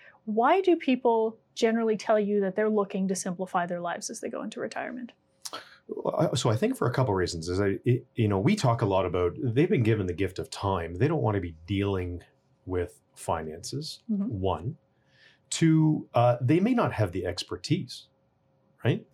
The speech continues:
Speaker 2: So in retirement, if they're withdrawals,
Speaker 1: Mm-hmm.
Speaker 2: R S Ps, T F S As, non-reg, all of these things,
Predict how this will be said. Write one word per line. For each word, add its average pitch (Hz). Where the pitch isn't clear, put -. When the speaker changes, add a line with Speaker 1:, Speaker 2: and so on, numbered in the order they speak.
Speaker 2:
So 104
in 98
retirement, 87
if 90
they're 87
withdrawals, 90
Speaker 1:
Mm-hmm. 226
Speaker 2:
R 82
S -
Ps, 123
T -
F 120
S -
As, 165
non-reg, 117
all 185
of 165
these 131
things, 101